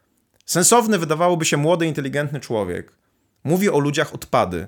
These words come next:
sugerując, że trzeba je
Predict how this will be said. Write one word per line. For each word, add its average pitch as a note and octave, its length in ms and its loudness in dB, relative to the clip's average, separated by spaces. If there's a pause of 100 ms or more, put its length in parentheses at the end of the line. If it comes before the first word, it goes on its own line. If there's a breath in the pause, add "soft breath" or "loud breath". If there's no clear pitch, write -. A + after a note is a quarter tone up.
(480)
sugerując, C#3 600 0
że B2 300 -2 (920)
trzeba B2 300 -2
je A#2 220 0